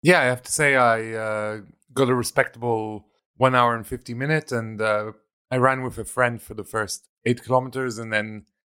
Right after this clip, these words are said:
as he started, uh, waning, I kind of said ciao ciao to him and, uh,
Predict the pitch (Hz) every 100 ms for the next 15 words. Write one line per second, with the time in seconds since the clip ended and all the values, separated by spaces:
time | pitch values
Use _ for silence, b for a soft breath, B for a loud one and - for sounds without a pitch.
0 | - 117 - 120 - 117 - 110 98 104
1 | 98 95 117 120 117 104 101 101 98 -
2 | 107 98 110 98 90 - _ _ _ -
3 | 117 - 123 120 117 120 117 101 101 101
4 | 98 95